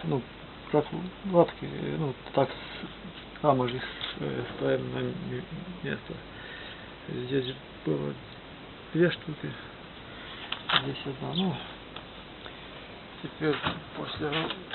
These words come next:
э, грунтования, ну, здесь надо выкрутить можно. Ну и ставим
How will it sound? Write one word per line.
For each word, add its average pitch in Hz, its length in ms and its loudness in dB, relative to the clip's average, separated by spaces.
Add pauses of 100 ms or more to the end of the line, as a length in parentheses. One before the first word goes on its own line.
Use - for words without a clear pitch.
(240)
э, 135 340 0 (240)
грунтования, 147 960 4 (1700)
ну, 139 120 0 (100)
здесь 139 160 2 (300)
надо 127 260 0 (400)
выкрутить 147 380 2 (580)
можно. 139 440 -2 (680)
Ну 175 160 6
и 139 280 4 (920)
ставим 123 420 10